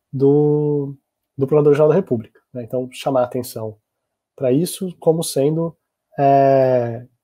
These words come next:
digamos, um pro-, muito problemático, né? Esse tipo de relação que o Procurador-Geral da República, uma autoridade pública, tem com as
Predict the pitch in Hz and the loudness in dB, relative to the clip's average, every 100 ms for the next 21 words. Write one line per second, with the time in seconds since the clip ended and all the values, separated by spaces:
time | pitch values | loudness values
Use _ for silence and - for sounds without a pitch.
0 | 208 185 143 131 117 113 - 151 143 151 | -20 -8 -4 -2 -2 -6 -12 -12 -10 -12
1 | _ 196 175 _ - 185 208 - 240 247 | _ -6 -6 _ -4 0 0 2 4 4
2 | 160 151 - - 123 135 113 120 - 170 | 6 2 0 -10 -4 -2 -2 -8 -6 -6
3 | 147 131 123 139 117 - 143 135 - 120 | -4 -4 -4 -4 -4 -6 -4 -4 -8 -12
4 | 127 131 131 123 113 156 143 131 123 123 | -8 -6 -4 -4 -6 -6 -6 -8 -10 -6
5 | 127 123 120 _ _ _ _ _ 160 196 | -4 -4 -8 _ _ _ _ _ 2 4
6 | 147 - 120 - 131 175 - _ _ - | 2 -2 -8 -2 -2 -2 -6 _ _ 0
7 | 151 175 | 2 2